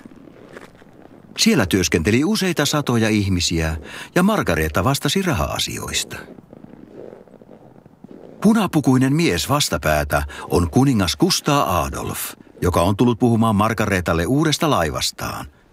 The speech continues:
Vaasasta. Taustalla näkyy itse asiassa myös laiva, joka ei ole vielä aivan valmis. Ennen syntymääni äitini oli ollut Margaretalla piikana, joten he tunsivat toisensa.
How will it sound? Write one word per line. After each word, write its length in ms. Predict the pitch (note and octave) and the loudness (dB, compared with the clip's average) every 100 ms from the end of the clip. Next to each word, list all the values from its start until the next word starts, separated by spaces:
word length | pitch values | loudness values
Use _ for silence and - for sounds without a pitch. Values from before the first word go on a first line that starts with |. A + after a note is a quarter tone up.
| - | -2
Vaasasta. 840 | D#3+ E2+ - - - - - _ _ _ _ _ _ _ _ _ _ _ _ - | 0 0 -2 -4 -8 -8 -16 _ _ _ _ _ _ _ _ _ _ _ _ -2
Taustalla 460 | F2+ G2+ - G#2+ G#2 | 0 0 0 0 2
näkyy 300 | G2 A2+ A#2 | 0 0 2
itse 240 | G#2 A2 | 0 0
asiassa 300 | G#2+ A#2 A#2 | 0 0 0
myös 240 | B2+ B2 | 0 0
laiva, 440 | D3 C#3 G2 E2+ D#2+ - - - | 0 0 0 0 -2 -6 -6 0
joka 240 | C#3 E2 | 2 2
ei 180 | D2+ B2+ | 0 0
ole 200 | F3+ D#3+ | 0 0
vielä 240 | D#3+ D3 | -2 0
aivan 360 | A#2 B2+ D3+ D#3 | -2 -2 -2 -2
valmis. 640 | F2 A#1+ - - - - - _ _ _ _ _ _ _ _ _ _ _ _ _ _ _ _ D#3+ | -4 -4 -8 -6 -6 -6 -12 _ _ _ _ _ _ _ _ _ _ _ _ _ _ _ _ 2
Ennen 260 | G3 G3 | 2 2
syntymääni 840 | E3 A3 C#3+ F#2+ D#2 D#2 C#2+ C#2 C#2 - - | 0 0 0 0 0 0 -2 -4 -6 -14 -2
äitini 520 | F#2+ G#2+ A#2 B2+ A2+ | 2 2 2 2 2
oli 220 | A2+ G#2 F#2 | 2 2 0
ollut 260 | F#2+ F2 | 0 0
Margaretalla 840 | F#2+ A#2+ A2 A2 F#2+ F2+ G#2+ G2+ F#2 | 2 2 0 0 0 0 0 -2 0
piikana, 640 | G#3 D2+ C#2+ C2 B1+ C2 - - - | 0 0 -2 -4 -4 -6 -10 -12 -2
joten 240 | D2 C#2+ | 0 0
he 100 | A2+ | 0
tunsivat 520 | A2 G#2 A2+ C#3+ C#3+ _ | 2 2 0 -2 -4 _
toisensa. 580 | A#2+ D#2+ - A#2+ - | 0 0 -2 -4 -6